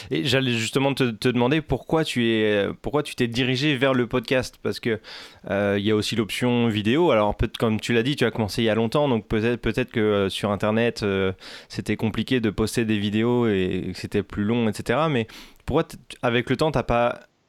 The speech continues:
évolué vers le, le côté vidéo et YouTube, par exemple, pour, pour, euh, poster du contenu,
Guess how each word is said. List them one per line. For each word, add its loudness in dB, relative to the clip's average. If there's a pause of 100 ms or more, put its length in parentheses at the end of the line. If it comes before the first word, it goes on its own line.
(260)
évolué 2
vers 2
le, 2
le 2
côté 0
vidéo 0
et 2
YouTube, 0
par 0
exemple, -2
pour, -10
pour, 0
euh, 0
poster -2
du -6
contenu, -4